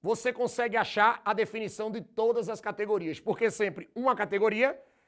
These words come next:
é um conjunto da outra categoria. E outro segredo, viu? Ei, olha pra mim.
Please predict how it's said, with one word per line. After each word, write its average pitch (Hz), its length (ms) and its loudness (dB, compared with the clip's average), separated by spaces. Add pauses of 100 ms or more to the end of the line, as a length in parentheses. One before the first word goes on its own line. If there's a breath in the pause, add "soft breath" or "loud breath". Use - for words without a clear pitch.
(120)
é 190 100 2
um 214 100 0
conjunto 196 520 -2
da 185 340 2
outra 202 240 0
categoria. 196 580 0 (320 soft breath)
E 226 100 -2
outro 277 220 2
segredo, 247 560 2
viu? 240 300 -2
Ei, 233 340 6
olha 247 180 4
pra 269 140 4
mim. 240 340 -2